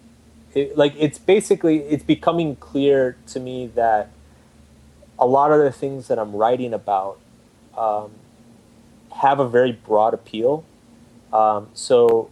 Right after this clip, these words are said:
most of the people who read me now, it's, it's, they're, they're younger, they're tech savvy, they listen to podcasts like this, they're on Facebook or Twitter a lot. Um, but the, there's a whole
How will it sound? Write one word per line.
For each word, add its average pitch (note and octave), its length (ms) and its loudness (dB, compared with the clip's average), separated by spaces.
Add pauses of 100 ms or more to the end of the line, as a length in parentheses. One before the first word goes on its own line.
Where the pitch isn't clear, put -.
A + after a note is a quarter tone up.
most D#3+ 300 0
of - 60 -18
the D3+ 80 0
people D3+ 320 -2
who A#2+ 140 -2
read C3 220 -4
me B2 140 -12
now, B2+ 400 0
it's, A#2 380 -4
it's, A#2+ 400 -6
they're, A#2+ 400 4 (160)
they're B2+ 120 0
younger, B2+ 680 2
they're A#2 160 2
tech A#2 260 -4
savvy, A2 440 0
they G#2 160 2
listen A2 280 -2
to G#2+ 60 -10
podcasts G2+ 640 -2
like G2+ 180 -6
this, G2 480 -8
they're G2 160 -8
on G2+ 140 -4
Facebook F#2+ 580 -8
or G2 60 -14
Twitter G2 380 -6
a G2 40 -4
lot. F#2+ 400 -6 (680)
Um, A2 420 0 (220)
but B2 160 -4
the, C3 240 0 (280)
there's C3+ 200 -2
a C3+ 80 4
whole D3+ 560 2